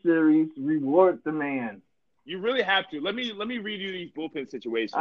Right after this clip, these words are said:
Speaker 1: right,
Speaker 2: The
Speaker 1: go ahead.
Speaker 2: Yankees right now. The Yankees have, um, Chapman, Betances, Britton,
Speaker 1: Ugh.
Speaker 2: Ata-, Ottavino, um,
Speaker 1: Ugh.
Speaker 2: Green, Chad Green, which is nasty.
Speaker 1: Chad
Speaker 2: Um,
Speaker 1: Green's
Speaker 2: I don't,
Speaker 1: nasty.
Speaker 2: I don't know who Holder is, but then that, uh,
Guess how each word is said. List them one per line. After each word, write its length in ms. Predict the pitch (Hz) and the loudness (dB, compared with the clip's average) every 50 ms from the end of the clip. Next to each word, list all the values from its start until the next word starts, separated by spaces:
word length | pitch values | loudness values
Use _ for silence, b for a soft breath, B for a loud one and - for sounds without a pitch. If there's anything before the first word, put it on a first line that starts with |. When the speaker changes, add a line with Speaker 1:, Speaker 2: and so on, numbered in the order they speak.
| 160 135 | 2 2
Speaker 1:
right, 100 | 107 101 | 0 -2
Speaker 2:
The 140 | 95 110 120 | -2 4 8
Speaker 1:
go 60 | 156 | 8
ahead. 180 | 156 - 123 | 8 8 8
Speaker 2:
Yankees 160 | 113 113 110 104 | 4 0 0 0
right 180 | 104 98 98 | 0 -2 -2
now. 180 | 95 92 85 82 - _ _ _ _ _ _ | -2 -4 -8 -8 -10 _ _ _ _ _ _
The 80 | 120 139 | 4 6
Yankees 320 | 160 180 160 147 170 - | 6 6 6 2 -2 0
have, 360 | 139 135 127 117 113 110 98 98 - - | 2 2 2 2 2 0 -4 -6 -8 -6
um, 440 | 120 110 107 98 95 90 82 80 _ _ - - _ _ _ _ _ _ _ - | -4 -4 -2 -4 -6 -8 -12 -16 _ _ -20 -20 _ _ _ _ _ _ _ -12
Chapman, 720 | - - 143 151 170 - 196 208 214 214 220 226 220 214 - _ 131 | -4 2 4 4 4 4 4 4 4 4 4 2 0 -6 -10 _ -10
Betances, 840 | 120 139 202 208 - - 147 151 156 151 - - 165 165 160 147 - - - | -8 -8 -8 -8 -6 -4 -2 -2 -2 -4 -4 -4 -2 -2 -4 -6 -10 -14 -16
Britton, 480 | 107 85 123 135 147 151 - 127 - | -8 -2 2 2 2 2 2 0 0
Speaker 1:
Ugh. 220 | - - - - - _ _ _ _ _ _ _ _ _ _ _ _ _ - | 0 0 -2 -2 -6 _ _ _ _ _ _ _ _ _ _ _ _ _ -2
Speaker 2:
Ata-, 460 | 123 123 - - 147 156 - - - - _ _ - | -2 -2 0 2 4 4 4 2 -2 -10 _ _ 4
Ottavino, 1000 | 139 165 180 - 214 190 147 165 180 180 175 165 156 131 123 120 127 143 160 - _ _ _ _ _ _ - | 6 6 6 6 2 0 0 0 0 0 2 2 2 2 4 2 2 0 -2 -6 _ _ _ _ _ _ -6
um, 420 | 131 127 123 120 117 110 104 101 | -4 -4 -2 -4 -4 -6 -8 -10
Speaker 1:
Ugh. 20 | - | -8
Speaker 2:
Green, 500 | - 139 175 190 185 165 151 139 139 131 | -4 -2 -2 0 -2 -2 -4 -6 -8 -10
Chad 340 | - 160 175 190 196 180 147 | -2 2 4 4 4 4 2
Green, 300 | 147 170 180 180 165 151 | 0 0 0 0 -2 -4
which 180 | 135 131 - 113 | -4 -6 -6 -8
is 100 | 104 92 | -14 -14
nasty. 560 | 101 107 107 104 107 107 - - 120 120 131 - _ _ _ _ | -10 -8 -6 -6 -6 -6 -6 -8 -8 -8 -8 -10 _ _ _ _
Speaker 1:
Chad 180 | - 180 165 156 | 0 2 2 4
Speaker 2:
Um, 80 | 117 - | 4 2
Speaker 1:
Green's 120 | 156 147 | 2 4
Speaker 2:
I 40 | 143 | 2
don't, 100 | 160 156 | 2 2
Speaker 1:
nasty. 340 | 113 110 110 110 - - 113 - | 0 -4 -8 -10 -14 -16 -8 0
Speaker 2:
I 120 | - 151 | 2 2
don't 120 | 170 175 175 | 2 2 2
know 100 | 180 175 | 2 4
who 160 | 175 170 160 | 4 4 2
Holder 380 | 127 143 156 165 165 151 139 131 | 2 2 2 2 2 2 0 2
is, 320 | 123 120 120 120 113 101 | 2 0 -2 -2 -4 -6
but 200 | - 135 127 104 | -6 -4 -4 -2
then 160 | - 151 160 | -2 -2 -2
that, 200 | 156 143 135 131 - | 0 -2 -2 -2 -2
uh, 300 | 127 131 120 113 107 104 | -2 -2 0 0 -2 -4